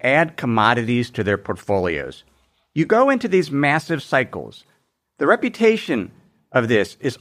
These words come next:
almost eerie. And so if you look at the chart, the value in commodities is historically exactly where you want it to be a buy." Then in February twenty eighteen, also on C N B C, he said,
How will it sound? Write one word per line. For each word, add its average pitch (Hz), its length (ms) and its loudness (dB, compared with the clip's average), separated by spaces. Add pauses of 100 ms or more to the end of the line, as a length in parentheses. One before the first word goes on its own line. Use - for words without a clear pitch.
almost 190 540 0
eerie. 180 440 -2 (520)
And 175 120 -8
so 190 400 0
if 170 200 -2
you 170 120 4
look 240 320 0
at 156 180 -2
the 160 260 -4
chart, 226 600 -2
the 131 140 -4
value 175 320 2
in 190 140 -2
commodities 170 840 0
is 123 280 0
historically 147 800 0
exactly 160 760 -2 (480)
where 127 160 0
you 131 140 2
want 123 180 4
it 123 60 -2
to 143 100 -8
be 110 300 0
a - 120 -6
buy." 82 460 -4 (1160)
Then 285 180 4
in 294 120 4
February 214 380 4
twenty 117 440 0
eighteen, 107 760 -4 (380)
also - 400 0
on 139 100 4
C 151 220 -2
N 117 100 0
B 101 220 -2
C, - 720 -4
he 214 200 -4
said, 156 360 0